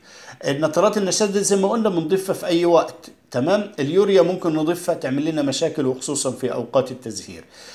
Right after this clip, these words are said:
النترات النشادر ممكن نضيفها في وقت الثمار، عندك ثمار، بعكس اليوريا ما أقدرش أضيف في وقت الثمار، لأن هي هتفلق ال-، أو تعمل تشققات في الثمار، وده طبعًا الطماطم بتشوفها مشققة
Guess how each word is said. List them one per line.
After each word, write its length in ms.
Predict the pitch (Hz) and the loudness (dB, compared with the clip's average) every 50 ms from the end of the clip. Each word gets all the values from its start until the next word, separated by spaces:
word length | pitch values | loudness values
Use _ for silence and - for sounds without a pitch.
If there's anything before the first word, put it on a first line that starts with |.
| - - - - - - | -20 -18 -18 -14 -8 -6
النترات 540 | 127 139 156 160 156 156 170 180 220 220 226 | -4 0 0 0 2 4 4 4 4 4 4
النشادر 420 | 208 196 185 - 208 208 190 196 | 2 2 2 2 2 2 4 2
ممكن 460 | 190 185 208 214 208 - 196 190 180 185 | 2 2 -2 -4 -2 -2 -2 0 0 0
نضيفها 600 | 185 185 185 220 - - - 202 214 208 202 202 | 0 0 0 0 -2 0 4 6 8 8 8 6
في 340 | 202 196 202 202 202 190 | 4 2 0 0 0 2
وقت 380 | 160 170 175 202 208 202 - - | 4 6 6 6 6 4 0 -2
الثمار، 580 | - - - 196 190 196 214 190 156 - - - | 0 2 4 4 4 4 6 6 4 4 0 -2
عندك 280 | 113 123 147 151 165 - | -4 -4 -2 0 0 0
ثمار، 380 | - - 190 190 196 175 143 113 | 0 2 2 4 4 4 4 2
بعكس 360 | 117 135 151 170 - - 165 | 0 0 0 0 0 0 0
اليوريا 400 | 151 151 175 202 208 196 190 147 | 0 2 4 4 6 6 6 4
ما 120 | 156 151 | 4 2
أقدرش 340 | 151 151 156 175 - - 160 | -2 0 0 0 0 0 -2
أضيف 220 | 151 170 202 196 - | -4 -4 -6 -8 -4
في 60 | 165 | 0
وقت 280 | 156 160 175 - - - | 2 2 2 2 0 -2
الثمار، 340 | 170 - - 165 180 175 160 | -4 -2 -2 0 0 0 -2
لأن 300 | 147 135 131 135 139 143 | -2 -4 -4 -4 -2 -2
هي 140 | 156 165 147 | 0 0 0
هتفلق 500 | - - - 180 180 170 151 147 - - | -2 -2 0 0 0 2 2 0 -2 -2
ال-، 220 | 147 135 127 127 127 | -4 -2 0 2 2
أو 320 | 127 127 - 147 135 135 | 2 2 0 0 0 0
تعمل 320 | 131 180 160 151 143 131 127 | 0 0 0 0 0 -2 -4
تشققات 640 | - 123 - 127 - - 127 123 - 160 151 151 - - - - - | -6 -6 -6 -6 -6 -8 -4 0 2 2 2 2 -2 -10 -16 -20 -14
في 260 | - - 175 180 - | -6 -4 -4 -2 0
الثمار، 540 | 143 123 - - 143 156 170 156 131 127 127 135 | 0 2 2 2 2 4 4 4 4 4 2 2
وده 460 | 151 165 165 160 160 156 139 156 156 151 | 2 2 2 2 2 2 2 4 4 4
طبعًا 440 | 151 160 156 147 147 143 139 143 | 4 4 2 2 2 0 0 0
الطماطم 680 | 143 139 139 139 135 - 147 143 156 156 151 143 131 127 | 0 -2 -2 -4 -2 -2 0 0 0 0 0 -2 -2 -2
بتشوفها 400 | 131 127 - 160 156 - 143 131 | -2 -4 -6 -6 -2 -2 0 0
مشققة 720 | 127 - - - - - 156 165 - 170 170 160 - | 0 -2 -4 -6 -2 2 2 4 4 4 2 2 0